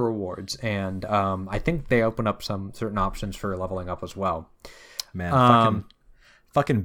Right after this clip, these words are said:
Speaker 2: battle. Whoever came up with the concept of the battle pass i-, is both a genius and a diabolical monster.
Speaker 1: <laughs> Yeah.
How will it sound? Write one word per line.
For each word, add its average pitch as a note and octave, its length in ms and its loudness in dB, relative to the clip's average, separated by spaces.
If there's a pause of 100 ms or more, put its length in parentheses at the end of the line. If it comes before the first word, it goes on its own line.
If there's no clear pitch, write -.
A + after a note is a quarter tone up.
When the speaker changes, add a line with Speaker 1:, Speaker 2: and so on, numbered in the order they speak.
Speaker 2:
battle. B2+ 400 2 (140)
Whoever D#3+ 480 2
came D#3+ 260 0
up C#3+ 160 2
with C#3+ 100 -2
the C#3 80 0
concept A#2+ 480 -2
of G#2 80 0
the G#2 100 2
battle G#2 340 2
pass B2 460 -2 (300)
i-, C#3+ 160 -10
is A#2 260 2
both B2+ 420 4
a G#2+ 260 2
genius C#3 760 4
and A2+ 160 -2
a G2+ 60 2
diabolical A#2 800 4
monster. G#2 880 2
Speaker 1:
<laughs> - 40 -8 (340)
Yeah. A2+ 440 4